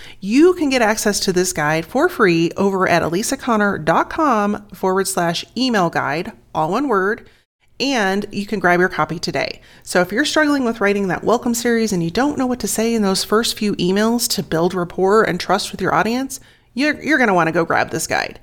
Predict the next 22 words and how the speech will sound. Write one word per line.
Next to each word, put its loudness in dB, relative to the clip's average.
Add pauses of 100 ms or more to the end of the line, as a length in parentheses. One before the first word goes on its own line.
(300)
It 0
was 2
created 2
with 0
you 0
in 2
mind 0 (240)
to -4
make -2
it -4
easy -2
for -6
you 0
to -2
get -4
this -2
done 2 (100)
in 0 (200)
less 0
than 2
an 0
hour. -6